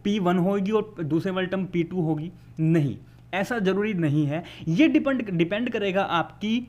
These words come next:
किस पे, minor और major टर्म पे, ठीक है, minor और मेजर टर्म पे किसकी, conclusion की। तो ये प्रीम-, ये आपका major premise होता है और ये आपका minor premise होता है,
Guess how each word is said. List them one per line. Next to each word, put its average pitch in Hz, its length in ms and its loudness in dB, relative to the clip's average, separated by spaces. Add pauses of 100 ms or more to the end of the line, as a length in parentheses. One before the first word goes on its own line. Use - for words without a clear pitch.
(120)
किस 208 120 -2
पे, 226 320 -4
minor 180 440 2
और 233 140 4
major 175 600 2
टर्म 226 440 0
पे, 190 340 -4 (320)
ठीक 170 160 -2
है, 220 180 -4
minor 160 260 0
और 196 60 -2
मेजर 180 240 0
टर्म 170 220 -2
पे 180 120 -4
किसकी, 185 340 -6 (360)
conclusion 175 520 2
की। 113 220 -6 (340)
तो 233 60 -4
ये 190 300 2
प्रीम-, 226 320 -8
ये 147 300 0
आपका 202 300 -2
major 165 400 0
premise 196 460 -4
होता 196 260 -4
है 190 160 -6 (260)
और 196 120 0
ये 160 220 -2
आपका 208 340 -2
minor 196 480 2
premise 147 400 -2
होता 113 200 -10
है, 117 140 -16